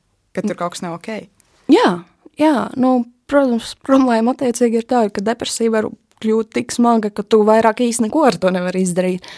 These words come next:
Speaker 2: Um, bet, um, tā kā viena no teorijām ir tāda, ka <clears throat> depresijas mērķis ir tev pateikt, ka, jā, tas, kas šobrīd notiek, nav ok, tev ir jāpieņem pauze,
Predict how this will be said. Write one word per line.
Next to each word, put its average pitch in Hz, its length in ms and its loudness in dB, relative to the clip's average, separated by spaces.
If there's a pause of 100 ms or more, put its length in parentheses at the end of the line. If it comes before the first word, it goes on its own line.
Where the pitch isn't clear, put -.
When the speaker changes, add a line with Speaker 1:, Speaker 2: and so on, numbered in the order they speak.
(440)
Speaker 2:
Um, 185 600 2
bet, 202 500 -2
um, 190 680 0 (520)
tā 196 160 -2
kā 175 220 -2
viena 226 440 4
no 196 220 0
teorijām 190 800 0
ir 185 120 -4
tāda, 208 380 -2
ka 180 320 -4 (1500)
<clears throat> 214 40 -2 (760)
depresijas 208 760 0
mērķis 226 600 0
ir 220 160 -2
tev 220 240 0
pateikt, 214 720 -4
ka, 202 140 -4 (160)
jā, 214 200 2
tas, - 220 -4
kas 185 120 -8
šobrīd 185 400 -2
notiek, 202 600 -2
nav 185 280 0
ok, 185 180 -8 (640)
tev 190 220 -2
ir 185 100 -2
jāpieņem 180 420 -4
pauze, 240 480 -4